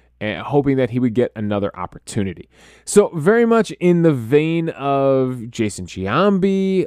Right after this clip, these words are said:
of, uh, Mike Napoli, you know, someone, a, a guy who had some power early in his career and, uh, now, uh, finds his way over to Cleveland,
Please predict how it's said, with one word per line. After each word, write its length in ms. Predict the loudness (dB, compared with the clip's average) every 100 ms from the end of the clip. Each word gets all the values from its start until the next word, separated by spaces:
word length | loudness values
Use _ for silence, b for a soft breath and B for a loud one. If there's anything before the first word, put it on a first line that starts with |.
| -2
of, 720 | -2 0 2 0 -2 -6 -4
uh, 560 | -2 -2 -4 -4 -6 -10 -16 -14
Mike 340 | -6 -6 -4
Napoli, 920 | -4 -2 -2 0 2 4 4 2 -2 -6
you 180 | -8
know, 80 | -10
someone, 520 | -8 -4 -2 0 -4 -4
a, 180 | -8 -8 -10 -6
a 160 | -4
guy 340 | -2 -4 -2 -2
who 220 | 0 -2
had 280 | -2 -6 -4
some 200 | -4 -4
power 480 | -6 -2 0 0
early 360 | 0 0 0 0
in 80 | -2
his 140 | -4
career 480 | -4 -2 0 0 -4 b b b b b b
and, 480 | -2 2 2 0 0
uh, 240 | 0 0 -2
now, 640 | -4 -2 0 0 -2 -2 -6
uh, 260 | -4 -2 -2
finds 480 | -4 -2 -2 -2 -2
his 160 | -4
way 340 | 0 2 2 0
over 260 | 0 0 0
to 120 | -2
Cleveland, 640 | -2 0 0 0 -2 -4